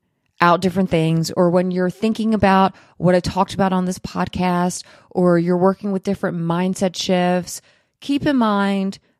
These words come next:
again, the ups and downs, and then also that it's a lot of trial and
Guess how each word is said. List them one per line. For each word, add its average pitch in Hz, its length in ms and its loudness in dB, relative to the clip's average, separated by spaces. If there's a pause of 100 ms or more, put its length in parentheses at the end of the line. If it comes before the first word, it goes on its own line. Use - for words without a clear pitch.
again, 180 280 0
the 175 120 -2
ups 247 220 -4
and 226 100 -4
downs, 160 560 -4 (840)
and 175 160 0
then 175 100 2
also 175 480 0
that 160 320 -2 (240)
it's - 160 -10
a 226 60 0
lot 233 200 0
of 262 80 -4
trial 190 540 0
and 170 180 -6